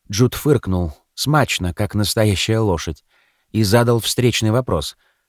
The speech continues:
«Павел Викторович, а вот если бы вы осознали, что образование образованием, опыт опытом, но лица у вас нет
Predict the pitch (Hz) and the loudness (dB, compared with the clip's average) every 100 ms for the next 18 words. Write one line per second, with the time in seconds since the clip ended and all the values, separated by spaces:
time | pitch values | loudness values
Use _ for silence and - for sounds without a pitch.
0 | _ _ - 135 123 139 151 - 85 82 | _ _ 0 2 6 6 4 2 -4 -2
1 | - 101 104 107 131 131 123 127 135 139 | -4 -2 0 0 0 0 2 4 6 6
2 | 113 - 117 107 120 101 92 - 101 98 | 4 4 0 2 0 0 -2 -2 0 0
3 | 101 113 113 110 104 101 95 104 110 135 | 2 2 4 2 2 2 2 2 2 2
4 | 147 92 82 87 120 107 92 - - 160 | 0 0 -2 0 2 2 -2 -8 -2 0
5 | 104 85 82 76 _ _ _ _ - 120 | 0 -4 -6 -8 _ _ _ _ 0 4
6 | 120 120 123 131 - 127 110 101 101 - | 6 4 2 0 2 2 4 4 2 0
7 | 113 143 - | 0 -2 -4